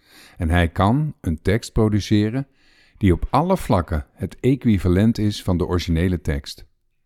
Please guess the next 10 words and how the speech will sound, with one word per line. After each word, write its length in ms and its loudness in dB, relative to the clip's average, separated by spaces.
Dus 180 0
net 200 2
zo 120 4
grappig, 560 -4
net 180 -2
zo 80 0
poëtisch, 680 2
net 200 -2
zo 120 0
obscuur, 760 -2